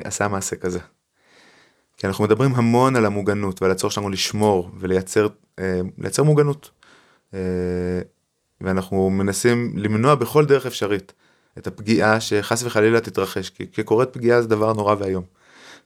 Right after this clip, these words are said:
ועולמות נחרבים. אה, אבל כשקורית פגיעה יש גם פוגע, והעובדה שהפוגע הזה גם לא, יש הורים, וגם לא היו מחנכים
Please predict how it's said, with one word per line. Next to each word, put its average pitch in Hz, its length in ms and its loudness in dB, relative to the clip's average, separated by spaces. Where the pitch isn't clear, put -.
ועולמות 95 400 0
נחרבים. 98 440 -2
אה, 92 40 -10
אבל 101 140 2
כשקורית 117 320 4
פגיעה 131 240 4
יש 123 120 0
גם 113 120 0
פוגע, 101 320 0
והעובדה 95 920 0
שהפוגע 117 680 2
הזה 123 160 0
גם 113 180 0
לא, 143 120 0
יש 127 140 0
הורים, 110 300 4
וגם 95 300 -4
לא 120 200 6
היו 120 140 6
מחנכים 113 540 -2